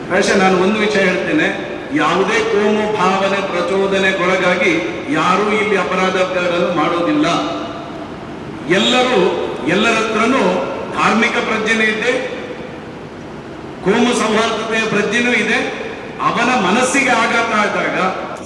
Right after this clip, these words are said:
ಸ್ವಪ್ರೇರಣೆ, ಪ್ರೇರಣೆಯಿಂದ ಇಲ್ಲಿ ಅನೇಕ ಪ್ರಕರಣಗಳು ನಡೆದಿರ್ತಕ್ಕಂಥದ್ದು. ಇದರ ಹಿಂದೆ ಯಾವುದೇ ರೀತಿಯಾಗಿರ್ತಕ್ಕಂಥ ಷಡ್ಯಂತ್ರಗಳಿರ್ಬೋದು, ಇದರ ಹಿಂದೆ ಯಾವುದೇ ರೀತಿಯಾಗಿರ್ತಕ್ಕಂಥ ಪ್ರೀ ಪ್ಲಾನ್‌ಗಳಿರ್ಬೋದು,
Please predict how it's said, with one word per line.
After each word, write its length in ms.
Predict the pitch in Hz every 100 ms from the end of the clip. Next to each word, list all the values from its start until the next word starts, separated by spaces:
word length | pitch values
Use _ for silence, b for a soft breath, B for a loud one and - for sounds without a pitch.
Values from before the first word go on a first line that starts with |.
| -
ಸ್ವಪ್ರೇರಣೆ, 920 | 156 - - 247 247 240 233 226 -
ಪ್ರೇರಣೆಯಿಂದ 560 | 202 220 208 196 160 160 185 - - - -
ಇಲ್ಲಿ 200 | 175 175
ಅನೇಕ 520 | 175 220 233 220 196
ಪ್ರಕರಣಗಳು 540 | 185 185 180 170 208
ನಡೆದಿರ್ತಕ್ಕಂಥದ್ದು. 720 | 170 160 175 170 165 151 151 156
ಇದರ 200 | 156 190
ಹಿಂದೆ 380 | 170 185 185 156
ಯಾವುದೇ 440 | 151 - 180 185
ರೀತಿಯಾಗಿರ್ತಕ್ಕಂಥ 1000 | 180 170 170 175 170 170 170 170 165 160
ಷಡ್ಯಂತ್ರಗಳಿರ್ಬೋದು, 1040 | 156 160 180 170 175 170 170 165 165 170 190 - - - - - - 143
ಇದರ 100 | 185
ಹಿಂದೆ 380 | 185 180 180 165
ಯಾವುದೇ 320 | 156 185 196
ರೀತಿಯಾಗಿರ್ತಕ್ಕಂಥ 840 | 185 185 190 175 180 180 180 180
ಪ್ರೀ 280 | 175 175 185
ಪ್ಲಾನ್‌ಗಳಿರ್ಬೋದು, 920 | 202 185 180 170 170 165 170 165 185